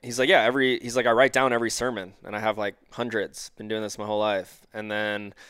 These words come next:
I'm like, "Okay, well, maybe then a one-year goal is reach out to publishers." He's like, "Actually,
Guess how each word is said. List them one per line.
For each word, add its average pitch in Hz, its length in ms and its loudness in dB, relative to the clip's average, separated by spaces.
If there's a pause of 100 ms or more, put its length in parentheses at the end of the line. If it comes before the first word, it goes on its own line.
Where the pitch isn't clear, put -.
(380)
I'm 104 60 -6
like, 113 120 -2
"Okay, 151 320 6
well, 143 160 4
maybe 147 260 4
then 139 340 2
a 117 140 2
one-year 143 380 4
goal 131 240 8
is 123 160 2
reach 127 200 0
out 131 200 8
to - 80 -8
publishers." 123 420 0
He's 107 100 -8
like, 107 120 -2
"Actually, 151 540 4